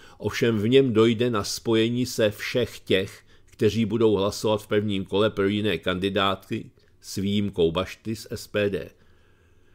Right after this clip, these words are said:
Kdo čekal, že Rakušanova filiálka pustí do voleb Zítka, Janečka a pár dalších, byl naivní. Zřejmě i to vedlo Vitáskovou k předčasné a mnoha lidmi záporně přijaté rezignaci,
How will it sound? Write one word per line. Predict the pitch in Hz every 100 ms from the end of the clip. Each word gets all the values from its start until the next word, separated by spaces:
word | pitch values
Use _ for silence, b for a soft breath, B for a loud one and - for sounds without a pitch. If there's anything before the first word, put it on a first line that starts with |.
| _
Kdo | 110 110
čekal, | 110 - 156 - 98 98
že | - 104
Rakušanova | 104 110 127 - 120 123 120
filiálka | - 135 135 117 110 110 117
pustí | 101 - 120 - - 123
do | 117
voleb | 110 120 113 -
Zítka, | 101 113 120 131 - - 87 -
Janečka | 104 101 110 113 - - 98
a | - 104
pár | 101 107 95
dalších, | 92 98 98 - 110
byl | 92 110 117
naivní. | 107 90 78 69 67 - b b b b b
Zřejmě | 92 95 113 123 135
i | - 143
to | - 127 135
vedlo | 117 113 135
Vitáskovou | 117 113 110 113 110 - 127 123
k | -
předčasné | - 107 - 117 - 117 117 120 135 b -
a | 110
mnoha | 113 123 107
lidmi | 113 117 104 107
záporně | 110 104 107 117 113 113 117
přijaté | - 107 101 104 107 101
rezignaci, | 110 98 98 80 73 - 76